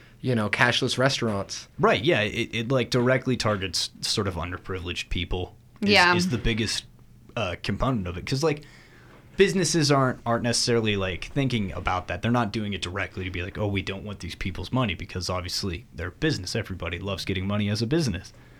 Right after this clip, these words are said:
Speaker 1: Or just in general.
Speaker 2: Yeah, exactly. It's,
Speaker 1: <laughs>
Speaker 2: it's pretty lovely. Um, but, like, think about you're a small business owner, and it's difficult for you to keep tabs on cash. So what do you do? You get,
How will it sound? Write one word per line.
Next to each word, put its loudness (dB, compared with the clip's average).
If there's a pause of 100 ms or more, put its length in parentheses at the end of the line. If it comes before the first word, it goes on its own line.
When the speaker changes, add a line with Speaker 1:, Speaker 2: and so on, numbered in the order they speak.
(200)
Speaker 1:
Or -2
just -4
in 0
general. -2
Speaker 2:
Yeah, 4
exactly. 2
It's, 6 (100)
Speaker 1:
<laughs> -10
Speaker 2:
it's -2
pretty 4
lovely. 2 (300)
Um, 2 (720)
but, 2
like, 4
think 2
about 4
you're 6
a 2
small 2
business -2
owner, -4 (480)
and 0
it's -2
difficult -2
for -2
you 2
to -4
keep -6
tabs 0
on -2
cash. 0
So 0
what 0
do 0
you 0
do? -2
You 0
get, -4